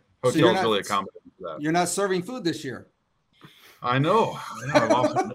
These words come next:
Speaker 1: <laughs>
Speaker 2: one and done. Apparently, I wasn't very good at it. We did compete. I, I actually fairly enjoyed that, but now we're, uh, we're just there watching now. They have better people.
Speaker 1: <laughs> So I, I usually check the, have the forecast for down there for each city we go to. What, what's weather like?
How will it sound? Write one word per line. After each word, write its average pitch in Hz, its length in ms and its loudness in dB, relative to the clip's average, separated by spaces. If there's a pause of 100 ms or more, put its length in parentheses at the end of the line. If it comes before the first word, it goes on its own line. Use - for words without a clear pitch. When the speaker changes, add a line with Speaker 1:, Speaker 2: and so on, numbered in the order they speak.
Speaker 1:
<laughs> - 180 -16
Speaker 2:
one 156 140 -6
and 160 160 -2
done. 147 360 2 (120)
Apparently, 123 440 0
I - 520 -4
wasn't 131 320 -2
very 131 160 -4
good 143 240 -6
at 104 100 -4
it. - 680 -10
We 131 120 -4
did 147 180 -4
compete. 151 460 -4
I, 117 220 -4
I 151 120 -4
actually 143 300 -4
fairly 117 360 -4
enjoyed 107 340 -6
that, 90 200 -12
but 78 160 -12
now 104 240 -4
we're, 107 220 0
uh, 98 180 -4 (600)
we're 110 120 -8
just 113 160 -10
there 120 160 2
watching 110 400 0
now. 92 240 -14
They 107 80 -4
have 104 140 -4
better 113 180 -4
people. 104 400 -12 (500)
Speaker 1:
<laughs> 202 280 -6
So 165 360 2
I, 165 200 4 (100)
I 156 140 -4
usually 170 340 -4
check 160 320 -10
the, 139 180 -8
have 143 200 -8
the 156 40 -16
forecast 147 560 -10
for 131 140 -16
down 131 260 -10
there 135 340 -12
for 139 120 -14
each 139 140 -12
city 160 320 -8
we 131 100 -6
go 139 160 -4
to. 110 300 -10
What, 135 260 -8
what's 160 180 -6
weather 165 220 2
like? 180 280 0